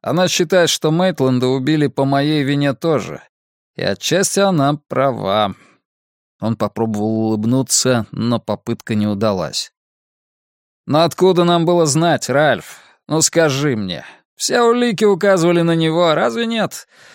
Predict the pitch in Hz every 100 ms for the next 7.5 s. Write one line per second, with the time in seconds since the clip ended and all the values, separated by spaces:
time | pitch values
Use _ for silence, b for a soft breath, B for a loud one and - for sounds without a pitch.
0 | b b - 220 277 - 160 - 190 185
1 | 127 107 175 165 147 - 127 - 143 160
2 | 156 101 104 143 185 156 - 156 - -
3 | 151 117 127 127 151 156 143 120 - -
4 | - _ _ _ - - - 160 151 180
5 | 175 165 151 - 139 - 107 156 170 165
6 | - 170 - 160 - 156 - 208 196 196
7 | 185 156 123 - -